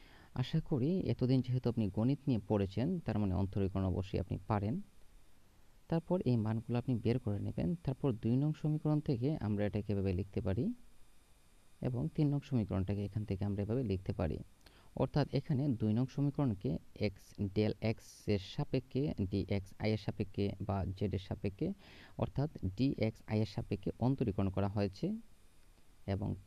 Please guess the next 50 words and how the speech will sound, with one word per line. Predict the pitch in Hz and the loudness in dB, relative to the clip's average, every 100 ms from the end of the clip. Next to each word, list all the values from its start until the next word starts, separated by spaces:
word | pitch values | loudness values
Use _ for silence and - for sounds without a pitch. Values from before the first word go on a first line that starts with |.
| - - | -10 0
তিন | 135 143 | 2 2
নং | 101 | 0
সে-, | 98 113 | -2 -2
এটা | - 139 | 2 4
মনে | 135 139 | 4 4
রাখবেন | 113 110 | 2 2
কিভাবে | 104 101 101 | 2 2 2
দেখেন, | 101 95 107 - | 0 -2 -4 -2
দুই | 95 127 | 2 2
নং | 147 156 | 2 0
সমীকরণের | 165 160 - 156 | 0 2 2 2
মধ্যে | 110 120 | 2 -2
জি, | 107 117 135 - 95 - | -2 -2 -2 -2 -6 2
জে | 131 139 | 2 2
কে, | - - - - - - - | -2 -4 -6 -16 -18 -20 -4
তার | 107 104 | 0 2
মানে | 101 | 0
যেহেতু | 95 107 101 | 0 -2 0
এখানে | 113 101 95 | 0 0 0
জে | 120 135 - | 0 -2 0
কে | - 151 | 2 4
রয়েছে, | 117 98 98 147 | 6 2 2 -2
তার | 110 | 0
মানে | 104 98 | 2 2
নেই | 104 139 - | 2 0 -2
আই, | - 95 - - - | 0 2 0 -6 -6
তার | 101 | -2
মানে | 98 | -2
আপনাকে | 95 98 - - | -2 -4 -4 -2
আই | 101 | -2
এর | 101 | -2
সাপেক্ষে | 101 - - | -4 -4 -2
অন্তরীকরণ | 123 98 95 95 | 0 2 0 0
করতে | 92 78 - | -2 -4 -4
হবে। | 95 107 - - - - - - - | -2 0 -2 -6 -18 -20 -20 -10 -6
অর্থাৎ | - 143 151 | -2 -2 -2
ডেল | 113 110 117 - | 0 2 2 2
এক্স | 107 104 - | 0 -2 -2
আই | 107 | -2
এর | 101 - | 0 -2
সাপেক্ষে | 117 98 98 | -2 -2 -2
আপনাকে | 95 95 101 | -2 -2 -2
অন্তরীকরণ | 95 95 101 98 | -2 -2 -2 -4
করতে | 98 95 | -4 -4
হবে। | 101 107 180 240 - - - - | -4 -2 -2 -4 -10 -20 -20 -4
এবং | 113 135 - | 0 0 2
তিন | 151 156 | 2 4
নংয়ে | 170 160 | 4 2
দেখতে | 120 - | 0 -2
পাচ্ছেন | - 101 123 | -4 -2 -2